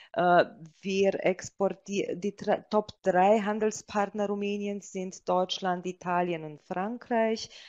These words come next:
Deutschland ist seit zweitausendsieben auch konstant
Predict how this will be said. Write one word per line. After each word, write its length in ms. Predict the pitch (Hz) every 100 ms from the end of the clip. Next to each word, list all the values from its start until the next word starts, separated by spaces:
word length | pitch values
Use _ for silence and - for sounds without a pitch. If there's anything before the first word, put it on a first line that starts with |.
| - -
Deutschland 600 | 185 202 - 214 196 196
ist 520 | - 196 190 - -
seit 460 | - 185 180 180 -
zweitausendsieben 1500 | - 180 185 190 190 185 180 180 180 _ 165 185 220 214 220
auch 300 | - 185 185
konstant 560 | - 185 180 185 180